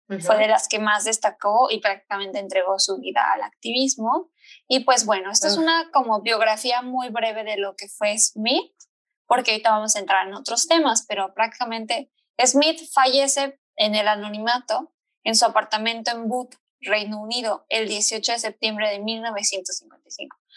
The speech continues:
Speaker 2: Pocas posesiones
Speaker 1: La
Speaker 2: fueron
Speaker 1: clásica
Speaker 2: sus
Speaker 1: historia del activismo, el final del activismo.
Speaker 2: Totalmente. Sus pocas posesiones fueron embargadas para cobrar sus deudas. Se desconoce la ubicación de su tumba, pero se cree que fue sepultada en el cementerio de Saint Michael en Booth.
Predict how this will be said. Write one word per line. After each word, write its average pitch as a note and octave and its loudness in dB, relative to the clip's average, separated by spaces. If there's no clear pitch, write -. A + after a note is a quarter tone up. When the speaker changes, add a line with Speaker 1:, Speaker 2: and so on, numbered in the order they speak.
Speaker 2:
Pocas D#4+ 2
posesiones B3+ -2
Speaker 1:
La G3 4
Speaker 2:
fueron F#3+ 2
Speaker 1:
clásica A3+ 2
Speaker 2:
sus A3+ 4
Speaker 1:
historia G#3 2
del F#3 2
activismo, E3+ -6
el E3+ 2
final F#3+ 0
del G3+ 4
activismo. G3+ 2
Speaker 2:
Totalmente. G#3 -6
Sus C#4 6
pocas D#4+ 4
posesiones B3 0
fueron A#3+ 4
embargadas G#3 2
para G#3 2
cobrar G3+ -4
sus G3+ -4
deudas. G#3+ -2
Se B3 2
desconoce A#3+ 0
la C4+ 4
ubicación A3 -2
de A#3 -8
su B3+ -4
tumba, A#3 0
pero A3 0
se A3+ 0
cree A3+ -2
que B3 -4
fue A#3 4
sepultada A3 2
en A3 -2
el A3 -4
cementerio G#3 -2
de A3+ -2
Saint G3+ 2
Michael G#3+ -4
en G#3 -6
Booth. B3+ -2